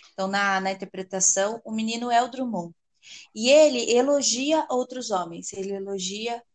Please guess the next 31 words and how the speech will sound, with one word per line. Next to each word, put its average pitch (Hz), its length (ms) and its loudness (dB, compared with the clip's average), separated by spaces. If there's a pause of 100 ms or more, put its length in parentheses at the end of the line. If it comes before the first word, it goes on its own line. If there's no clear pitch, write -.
(240)
os 220 160 -4
poetas 190 540 2
Mário 196 280 0
de 185 100 -6
Andrade, 196 640 2
Manuel 190 320 -4
Bandeira 190 500 -4 (160)
e 269 160 -6
o 302 100 -2
Mário 254 320 -2
Quintana, 180 540 -8 (340)
que 254 100 -4
são 302 240 0
poetas 254 500 2
que - 140 -12
foram 240 360 -4
co-, - 300 -4 (100)
foram 240 240 -4
base 220 540 2
pra 175 160 -6
ele, - 220 -8 (320)
são 190 200 -4
poetas 190 480 -4
que - 200 -6
ele 214 340 -6 (380)
se - 220 -2
inspira 233 520 -4
muito. 226 500 -4 (800)
E 320 400 2
é 339 100 6
um, 359 720 0